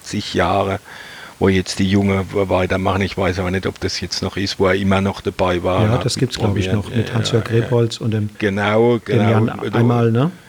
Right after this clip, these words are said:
Speaker 1: Ja, der Uli Mehl und
Speaker 2: Uli Mehl,
Speaker 1: und,
Speaker 2: ja.
Speaker 1: ja, der, dann waren wir bei Buhl,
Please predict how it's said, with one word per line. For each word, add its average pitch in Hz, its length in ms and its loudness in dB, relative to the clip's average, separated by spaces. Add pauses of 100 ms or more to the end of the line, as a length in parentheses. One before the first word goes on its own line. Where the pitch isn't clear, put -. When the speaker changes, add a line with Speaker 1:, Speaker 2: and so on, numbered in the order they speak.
(100)
Speaker 1:
Ja, 104 460 2
der 104 140 -4
Uli 95 200 -2
Mehl 98 280 0
und 101 520 -2
Speaker 2:
Uli 107 200 4
Mehl, 107 400 2
Speaker 1:
und, 110 80 -4
Speaker 2:
ja. 104 120 -2
Speaker 1:
ja, 90 400 -2
der, - 280 -10 (520)
dann 87 200 -2
waren 87 220 0
wir 90 160 0
bei 85 140 0
Buhl, 98 420 0